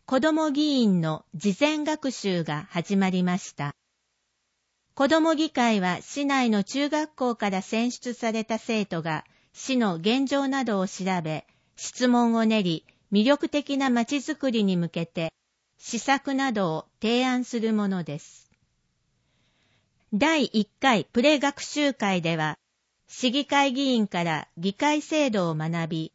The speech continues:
実際の議場を見学。子ども議員からは、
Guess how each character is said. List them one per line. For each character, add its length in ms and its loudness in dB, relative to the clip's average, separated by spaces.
実 340 -2
際 220 0
の 180 0
議 200 2
場 300 2
を 120 0
見 320 0
学。 360 -2
子 140 2
ど 140 4
も 160 4
議 100 2
員 300 2
か 160 -6
ら 180 -2
は、 240 -6